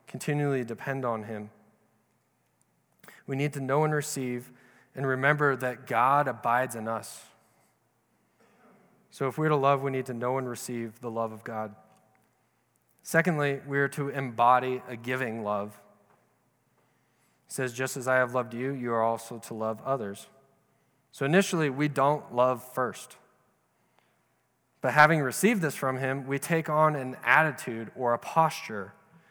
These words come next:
that seeks to become a giver of love, that seeks to lead in that. And we don't wait for others to love or act first, but we become initiators who follow the example of Jesus.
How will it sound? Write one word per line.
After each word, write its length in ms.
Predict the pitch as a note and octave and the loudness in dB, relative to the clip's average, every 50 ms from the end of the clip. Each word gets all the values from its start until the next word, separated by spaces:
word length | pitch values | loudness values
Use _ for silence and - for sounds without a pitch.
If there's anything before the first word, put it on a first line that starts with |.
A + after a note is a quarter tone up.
| _ _ _ _ _ _ | _ _ _ _ _ _
that 160 | - C3 B2+ - | -8 -8 -6 -6
seeks 300 | - - E3+ E3 - - | 0 2 2 0 0 -4
to 80 | - D3 | -6 -6
become 340 | D3 - - E3+ D3+ D3+ - | -4 2 4 4 4 4 2
a 140 | C#3+ C#3 B2+ | 0 0 0
giver 520 | A#2+ A#2 - C3+ C#3 C#3 D3 C3 B2 A#2 | 0 -2 0 0 2 2 2 2 2 0
of 260 | - A#2 A2+ G#2+ G#2 | 0 0 -2 -2 -2
love, 400 | A2 G#2+ G#2+ G#2 G2 G2 F#2+ - - - - - - _ _ _ _ _ _ _ _ _ | -2 -2 0 0 0 -2 -6 -10 -16 -20 -20 -20 -20 _ _ _ _ _ _ _ _ _
that 120 | - C3 B2 | -12 -8 -6
seeks 280 | - - E3+ E3+ - - | -2 0 0 -2 -2 -4
to 120 | - D#3+ | -4 -4
lead 500 | B2+ A#2 B2 C3+ D3 E3+ F3+ D#3 C#3+ - - | -4 -2 -4 -2 0 0 0 0 -2 -6 -6
in 200 | B2 A#2 A2+ A2 | -6 -6 -4 -4
that. 240 | G#2+ G#2 G2 F#2 - - - _ _ _ _ _ _ _ _ _ _ _ _ _ _ _ _ _ _ _ _ _ _ _ _ | -2 -4 -4 -6 -8 -16 -20 _ _ _ _ _ _ _ _ _ _ _ _ _ _ _ _ _ _ _ _ _ _ _ _
And 80 | - D3 | 0 2
we 60 | D#3 | 6
don't 240 | D#3 F3 F3+ D#3 B2+ | 6 6 6 4 4
wait 220 | C#3+ D#3 F3+ F3 | 4 4 4 4
for 160 | - - C#3+ C3+ | 2 0 2 2
others 300 | C#3 C#3+ D3+ C#3+ C3+ - | 2 2 2 0 -2 -4
to 280 | - - C#3+ C3 B2+ - - | -6 -8 -8 -8 -8 -10 -8
love 340 | B2+ B2 C3 C#3 C#3+ C#3+ C3 | 0 2 6 6 6 6 4
or 120 | B2 A2 | 2 4
act 260 | A2 C3 C3+ C3+ - - | 6 6 6 6 6 -2
first, 580 | - - D3 D3+ C#3+ C#3 C#3 - - - - - - _ _ _ _ _ _ _ _ _ _ _ _ _ | -4 0 2 2 2 2 -2 -6 -14 -18 -20 -20 -20 _ _ _ _ _ _ _ _ _ _ _ _ _
but 120 | - C3+ C3+ | -6 -6 -4
we 160 | C3+ C#3 C#3 | -2 -2 -2
become 300 | C3+ C#3 - - E3+ D#3 | -4 -6 -2 0 0 2
initiators 800 | D3 C#3 D3+ E3+ - - C#3+ C3 B2 B2+ A#2+ B2 B2 A#2+ - - | 2 2 0 0 0 -2 -2 0 0 0 0 0 -2 -2 -6 -10
who 160 | - - C#3 | -12 -12 -12
follow 540 | A#2+ - - - C#3 C#3+ D#3+ E3 E3 D#3 C#3+ | -12 -10 -2 2 4 4 4 4 2 0 -2
the 140 | C3 C3+ C3 | -2 -2 -4
example 520 | C3 B2+ A#2 A#2+ B2+ C3+ C3+ - C#3+ B2 | -4 -4 -4 -2 -2 -2 -2 -2 -4 -6
of 140 | A#2 G#2 G2+ | -6 -6 -8
Jesus. 680 | G#2+ A#2+ C3 C#3 B2 A2 G#2 G2 - - - - - | -10 -10 -8 -8 -8 -8 -10 -12 -12 -16 -18 -20 -20